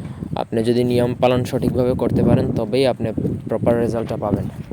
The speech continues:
ব্যক্তিগত যে কোনো কাজের জন্য স্ক্রিনে দেওয়া নাম্বারে সরাসরি ফোনে বা WhatsApp-এ যোগাযোগ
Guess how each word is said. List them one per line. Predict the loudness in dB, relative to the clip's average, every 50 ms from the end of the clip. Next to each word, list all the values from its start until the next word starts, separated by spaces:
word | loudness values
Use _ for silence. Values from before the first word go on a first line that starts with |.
| -10 -6 -4 -2 0 0 0 0 0 -2 -2 -2 -2
ব্যক্তিগত | -4 -2 -2 0 0 2 2 2
যে | 0 0 0
কোনো | 0 -2 -2 -2
কাজের | 0 0 0 0 0 -2 -2
জন্য | -2 -4 -4 -4 -6
স্ক্রিনে | -4 -2 -2 0 0 2
দেওয়া | 2 0 0 0
নাম্বারে | 0 0 0 0 0 0
সরাসরি | -2 -2 -2 -2 -2 -2 -4 -4
ফোনে | -2 -4 -2 -2 -2 -2
বা | -2 -2
WhatsApp-এ | 0 0 0 0 0 -2 -2 -2 0
যোগাযোগ | 0 0 0 0 0 -2